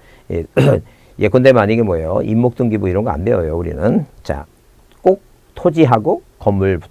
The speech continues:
자, 부동산 중에 토지, 건물,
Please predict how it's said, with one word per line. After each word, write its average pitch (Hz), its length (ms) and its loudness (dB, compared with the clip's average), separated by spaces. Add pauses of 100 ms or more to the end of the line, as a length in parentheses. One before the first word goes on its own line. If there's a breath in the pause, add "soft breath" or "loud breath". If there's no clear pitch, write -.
(100)
자, 65 320 -12
부동산 113 380 2
중에 101 240 -4
토지, 208 340 -4 (260)
건물, 95 640 0